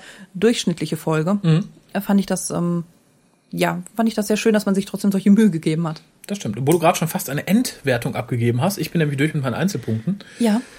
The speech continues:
Speaker 2: dann, dann kommen wir mal zu deiner Wertung.
Speaker 1: Ja, Durchschnitt.
Speaker 2: Mhm.
Speaker 1: Ich finde, das trifft so. Ich fand die Folge solide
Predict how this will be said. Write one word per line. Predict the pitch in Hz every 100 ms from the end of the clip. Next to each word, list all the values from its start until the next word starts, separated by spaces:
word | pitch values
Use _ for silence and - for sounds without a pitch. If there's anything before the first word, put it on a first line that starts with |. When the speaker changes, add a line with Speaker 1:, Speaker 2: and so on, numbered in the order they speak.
| - - -
Speaker 2:
dann, | 143 151
dann | 147 139
kommen | - 226
wir | 226
mal | 208
zu | 202
deiner | 160 160 139
Wertung. | 113 107 101 - - - - - _ - - - - - - - _ _ _ _ _
Speaker 1:
Ja, | - 320 294 208 - - -
Durchschnitt. | 294 - 208 247 - _ _ -
Speaker 2:
Mhm. | 147 - - _ - 226 190
Speaker 1:
Ich | 220
finde, | 269 254
das | 214 208
trifft | 240 247 -
so. | 294 269
Ich | 226 220
fand | 202 233 226
die | 220 208
Folge | 196 - 214 214 202 196 196 - - - - - - - - _ _ -
solide | 185 208 196 226 277 370